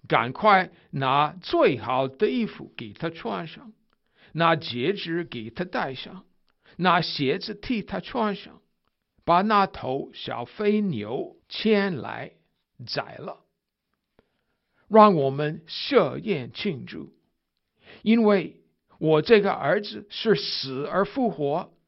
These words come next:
失而复得的。’于是大家欢宴起来。”这段话记载在路加福音第十五章。浪子回头，父亲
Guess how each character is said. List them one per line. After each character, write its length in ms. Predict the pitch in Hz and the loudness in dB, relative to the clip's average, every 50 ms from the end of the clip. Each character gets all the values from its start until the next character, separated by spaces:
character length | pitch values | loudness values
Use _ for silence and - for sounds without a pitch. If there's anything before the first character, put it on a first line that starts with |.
| _ - | _ -16
失 300 | - - - - 269 269 | -12 -10 -6 -2 0 2
而 300 | 254 254 226 226 233 220 | 2 2 2 2 0 0
复 260 | - - 262 247 208 | 0 -2 -2 -2 -2
得 240 | 139 131 123 151 - | -2 -4 -4 -4 -4
的。’ 180 | 208 - - _ _ _ _ _ _ _ _ _ _ _ _ _ _ _ _ _ _ | -6 -8 -10 _ _ _ _ _ _ _ _ _ _ _ _ _ _ _ _ _ _
于 280 | - 131 117 110 110 107 | -10 -8 -8 -8 -8 -10
是 420 | - - 190 185 143 - - - _ _ _ _ _ _ | -8 -2 -2 -2 -2 -2 -8 -18 _ _ _ _ _ _
大 240 | - 143 131 127 123 | -4 -2 -2 -2 -4
家 440 | 120 - 151 143 135 131 127 127 139 _ _ _ _ _ _ _ | -6 -4 -2 -2 0 -2 -4 -6 -10 _ _ _ _ _ _ _
欢 420 | - - 208 190 156 131 123 135 | -2 0 2 2 2 0 -6 -8
宴 240 | 170 180 151 131 113 | -8 -8 -8 -10 -12
起 300 | - - - 117 110 98 | -14 -14 -10 -10 -10 -10
来。” 340 | 92 - 95 101 - 120 - _ _ _ _ _ _ _ _ _ _ _ _ _ _ _ _ _ _ _ _ _ _ _ _ _ _ _ _ _ _ | -12 -14 -16 -16 -16 -16 -18 _ _ _ _ _ _ _ _ _ _ _ _ _ _ _ _ _ _ _ _ _ _ _ _ _ _ _ _ _ _
这 180 | - - 214 175 | 0 2 2 2
段 280 | - 190 160 143 131 143 | 2 0 -4 -4 -4 -4
话 240 | - 151 123 - - - - - - _ _ _ | -6 -8 -10 -10 -14 -20 -20 -20 -20 _ _ _
记 200 | - 202 202 151 | -6 -6 -6 -4
载 200 | - 135 120 120 | -4 -4 -6 -4
在 240 | - 151 143 123 117 | -4 -6 -4 -4 -6
路 260 | 135 170 185 135 113 | -6 -6 -6 -6 -6
加 220 | 110 123 120 117 | -8 -10 -10 -12
福 240 | 113 - - 117 117 | -12 -10 -10 -8 -8
音 180 | 117 113 113 120 | -6 -6 -6 -6
第 160 | 113 104 90 | -8 -10 -10
十 200 | - - - 127 | -10 -10 -10 -8
五 220 | 110 104 92 87 | -8 -8 -10 -14
章。 360 | 82 - 110 104 98 95 95 - _ _ _ _ _ _ _ _ _ _ _ _ _ _ _ _ _ _ _ _ _ _ _ _ _ _ _ _ _ _ _ _ _ _ _ _ _ _ _ | -14 -14 -12 -12 -12 -14 -16 -20 _ _ _ _ _ _ _ _ _ _ _ _ _ _ _ _ _ _ _ _ _ _ _ _ _ _ _ _ _ _ _ _ _ _ _ _ _ _ _
浪 340 | - 254 269 247 214 196 175 | -4 0 2 4 4 2 0
子 160 | - 170 170 | 0 -2 -4
回 320 | 139 - - 120 120 143 - | -4 -4 -6 -6 -4 -4 -6
头， 380 | - - - - 110 - _ _ _ _ _ _ _ _ _ _ _ _ | -6 -8 -10 -10 -12 -14 _ _ _ _ _ _ _ _ _ _ _ _
父 280 | - - - 226 220 185 | -16 -6 0 2 2 2
亲 380 | - - 175 175 170 175 - | 2 0 -4 -6 -6 -6 -12